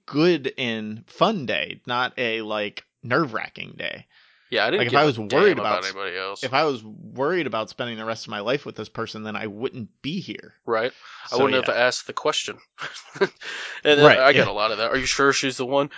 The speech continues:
Speaker 2: No, motherfucker. I just asked her. I got
Speaker 1: Gotcha.
Speaker 2: down on one
Speaker 1: Spending
Speaker 2: knee.
Speaker 1: a shitload of money on a ring.
Speaker 2: Yeah.
Speaker 1: Uh, spending a shitload of money on a wedding and a honeymoon. Eh.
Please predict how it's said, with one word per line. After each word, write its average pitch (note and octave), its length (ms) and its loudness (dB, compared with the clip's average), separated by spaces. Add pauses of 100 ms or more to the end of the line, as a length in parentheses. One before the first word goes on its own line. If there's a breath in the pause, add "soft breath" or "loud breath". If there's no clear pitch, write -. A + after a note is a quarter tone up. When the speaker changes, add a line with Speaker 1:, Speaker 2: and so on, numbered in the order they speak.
(140 loud breath)
Speaker 2:
No, C3+ 280 8
motherfucker. A2+ 600 -4
I B2+ 140 4
just C3+ 200 -4
asked A#2 280 -2
her. B2 140 -4
I A#2+ 80 -2
got C#3 180 8
Speaker 1:
Gotcha. - 80 4
Speaker 2:
down C#3 100 10
on B2+ 80 6
one G#2+ 80 0
Speaker 1:
Spending C#3+ 280 4
Speaker 2:
knee. C#3+ 100 6
Speaker 1:
a C3 40 6
shitload G3 260 6
of E3+ 60 2
money E3+ 180 4
on E3 120 6
a D#3 140 2
ring. D3 260 0
Speaker 2:
Yeah. C#3+ 380 8
Speaker 1:
Uh, A2 280 -2
spending B2+ 260 -6
a - 20 -4
shitload F3+ 340 2
of D#3 60 -2
money D3+ 180 0
on C3 100 2
a A#2 40 2
wedding D3+ 640 2
and B2+ 140 -4
a A2 40 0
honeymoon. D#3 840 -4
Eh. G3 960 -6